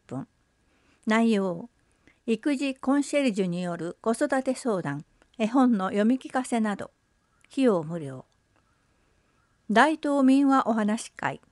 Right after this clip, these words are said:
一月二十五日土曜日午前十一時。西部図書館、ライブラリ南号内。電話、八七三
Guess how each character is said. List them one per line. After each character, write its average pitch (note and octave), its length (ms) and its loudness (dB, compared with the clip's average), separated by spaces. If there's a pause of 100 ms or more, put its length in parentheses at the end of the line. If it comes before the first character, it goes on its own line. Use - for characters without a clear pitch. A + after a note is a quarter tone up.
(680)
一 A3 220 -2
月 D4 240 0
二 D4 140 -2
十 C4 180 0
五 B3+ 140 2
日 C4+ 260 -2
土 G#3+ 120 2
曜 A#3 200 4
日 E3 220 -8 (120)
午 A3 160 4
前 F3+ 180 -4
十 G3+ 280 -2
一 A3+ 300 -8
時。 - 140 -18 (1600)
西 C#4+ 280 6
部 C4+ 120 -2
図 B3 140 -2
書 B3+ 180 -2
館、 D#3+ 300 -6 (580)
ラ B3+ 200 2
イ C#4 40 0
ブ B3+ 80 2
ラ G#3+ 140 2
リ G3 80 0
南 G3 280 0
号 G#3+ 220 2
内。 E3+ 300 -10 (500)
電 G#3+ 300 4
話、 F3+ 240 -2 (260)
八 A3 320 -2
七 C4+ 280 4
三 F3+ 360 -4